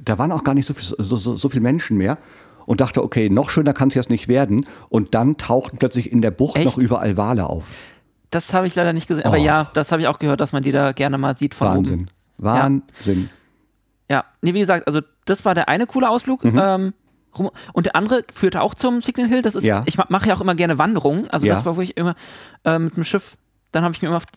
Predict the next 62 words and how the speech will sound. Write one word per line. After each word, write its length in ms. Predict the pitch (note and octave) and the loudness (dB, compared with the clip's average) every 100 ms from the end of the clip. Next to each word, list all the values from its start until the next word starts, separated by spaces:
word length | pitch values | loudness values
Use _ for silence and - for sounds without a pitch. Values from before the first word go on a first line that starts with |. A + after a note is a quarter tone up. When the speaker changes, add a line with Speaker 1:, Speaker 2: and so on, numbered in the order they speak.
| _ - | _ -2
Speaker 2:
äh, 140 | D#3 | 0
immer 140 | D#3 | 0
die 120 | D#3+ D3+ | 0 0
Wanderung 280 | F3+ D3+ | 0 0
rausgesucht. 580 | C3+ - - C#3 D#3+ - - - - - | 0 -2 -2 -2 -2 -4 -18 -20 -8 0
Und 340 | D#3 E3 - - | 0 0 -6 -8
die 320 | E3 G3+ G3+ | -4 -2 -2
führte 220 | G3+ G3+ | -2 0
dann 100 | F#3 | 0
auch 160 | D#3 - - - _ _ - | -2 -2 -6 -8 _ _ -6
über 180 | E3+ D#3+ | -2 -2
den 120 | - | -2
Signal 260 | F3+ F3+ | -2 2
Hill, 200 | D3+ B3+ | 2 4
aber 320 | - D#3 E3 - | 2 2 0 -2
von 160 | - D#3+ | -2 0
unten 320 | F#3 A#3+ D3+ | 0 0 -2
kommt, 400 | C3+ C#3 D#3 B3+ | 0 0 0 0
also 260 | D3 D3 D3 | 0 0 0
über 160 | D3 D3+ | 0 -2
diese 240 | C3+ C4+ | 0 -2
Treppe, 420 | - F#3+ - F3 E3 | 0 -2 0 0 0
wo 60 | |
du 100 | C#3 | -2
runterspaziert 640 | C#3+ F#3+ G3+ - F#3+ F3 - | -2 -2 -2 -2 -2 0 2
bist, 100 | G3 | 4
Speaker 1:
Genau, 100 | A3+ | 4
Speaker 2:
da 60 | |
sind 80 | C#3 | 4
Speaker 1:
ja. 100 | A#2+ | 4
Speaker 2:
wir 120 | D3 | 4
hoch. 140 | D3+ A#3+ | 4 4
Speaker 1:
Mhm, 140 | D#3 - | 2 0
ja. 160 | A#2+ C3+ | 0 2
Speaker 2:
Da 120 | E3 | 0
oben 240 | F#3+ G3+ | 0 2
war 120 | E3 | 2
ich 80 | E3+ | 0
dann 120 | F3 | 0
erstmal 260 | D3+ - E3 | -2 -2 -2
ziemlich 260 | - D3+ - | -2 -2 0
fertig. 340 | F3 D#4 - - | -2 -2 -4 -2
Speaker 1:
Ja, 120 | A2+ G2 | 0 2
klar, 240 | - E3 | 2 4
das 120 | E3+ | 4
ist 60 | E3 | 4
Speaker 2:
Aber, 100 | - | 4
Speaker 1:
super 140 | G#2+ | 4
anstrengend. 400 | G#2+ G#3+ - F#2+ - - - | 4 2 2 0 -2 -10 -16
Speaker 2:
<laughs> 240 | - _ | -20 _
ähm, 420 | D3+ D#3+ D3+ D#3+ E3+ _ _ | 2 2 2 -2 -6 _ _
danach 260 | D#3+ F#3+ G3+ | 0 2 0
ging's 200 | G3+ G#3 | 0 2
nur 100 | G#3 | 0
noch 60 | |
bergab 320 | - F3 G3+ G3+ | 0 2 0 0
und 80 | F3 | 0
dann 80 | |
sind 120 | D#3+ F#3+ | 0 0
wir 60 | |
nach 120 | F3 - | 0 -2
Kidiwidi. 600 | F#3 F3 D#3+ F#3 G#3+ | -2 0 0 0 0